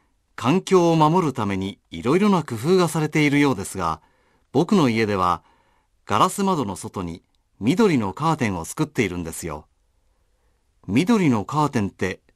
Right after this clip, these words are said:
何だと思います？これはベランダに高く伸びる植物を植えるんです。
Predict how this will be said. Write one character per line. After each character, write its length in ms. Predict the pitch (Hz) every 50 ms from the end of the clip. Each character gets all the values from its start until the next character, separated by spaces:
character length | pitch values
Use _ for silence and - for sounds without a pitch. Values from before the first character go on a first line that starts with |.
| _ _ _ -
何 280 | - - 143 202 233
だ 120 | 190 151 -
と 100 | 101 90
思 140 | 90 92
い 80 | 87 80
ま 80 | 82 -
す？ 320 | - - 90 117 190 214 _ _ _ _ _ _ _ _ _ _ _ _ _ _ _ _ _ _ _ _ _ _ _
こ 100 | - 117 107
れ 80 | 117
は 280 | 113 110 107 104 98 - _ _ _ _ _ _ _ -
ベ 120 | 98 104
ラ 120 | 113 147 185
ン 120 | 196 185
ダ 100 | 170 175
に 140 | 165 160 143
高 260 | 175 202 202 185 170
く 140 | - 131 113
伸 100 | 107 104
び 120 | 104 113
る 120 | 104 98 -
植 280 | - 101 101 - 220
物 220 | 240 208 - - 127
を 140 | 101 92
植 140 | 85 95 120
え 40 | 131
る 100 | 131 127
ん 60 | 104
で 100 | 82 76 -
す。 260 | - - - -